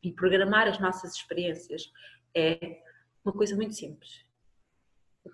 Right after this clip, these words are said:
que é que eu quero fazer para estar bem? Há uma pergunta que ela faz: é que sentimentos, que emoções é que eu preciso de produzir neste momento, aqui e agora,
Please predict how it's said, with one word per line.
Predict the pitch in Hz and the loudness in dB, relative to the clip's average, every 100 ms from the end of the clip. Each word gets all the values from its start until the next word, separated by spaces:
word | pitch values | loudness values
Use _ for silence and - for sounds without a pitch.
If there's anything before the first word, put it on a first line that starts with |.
| - | -4
que | 190 | -4
é | 190 | -4
que | - 190 | -4 -4
eu | 180 | -4
quero | - 175 - | -6 -8 -10
fazer | - 175 - 147 156 - _ _ _ _ _ _ _ | -8 -8 -6 -6 -6 -12 _ _ _ _ _ _ _
para | 185 | -10
estar | - 185 180 | -8 -10 -10
bem? | 139 139 _ _ _ _ _ - - | -10 -12 _ _ _ _ _ -20 0
Há | 202 | 4
uma | 226 | 4
pergunta | 233 233 240 | 4 2 0
que | 240 | 4
ela | 226 226 - | 4 4 2
faz: | 196 190 | 2 2
é | 160 | 0
que | - - - | -2 -12 -12
sentimentos, | - 247 240 214 226 254 - - - _ _ _ | 2 2 4 2 2 0 -4 -12 -20 _ _ _
que | - | 0
emoções | 220 220 233 233 | 0 6 6 6
é | 226 | 4
que | 226 | 4
eu | 214 | 2
preciso | - 214 202 | -2 -6 -6
de | |
produzir | - 202 202 190 | -4 -4 2 4
neste | 180 220 233 - | 4 4 2 0
momento, | 190 180 180 - | 2 2 0 -2
aqui | 226 - 180 165 - _ - | -2 0 -4 -4 -14 _ 0
e | 190 | 2
agora, | 190 156 156 | 2 -2 -4